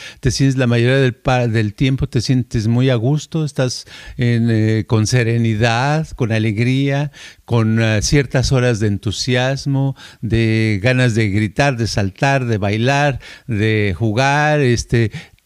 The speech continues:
te, de, la vida es bonita y eso es, eh,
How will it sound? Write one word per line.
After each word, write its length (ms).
te, 220
de, 220
la 200
vida 380
es 260
bonita 680
y 220
eso 300
es, 260
eh, 300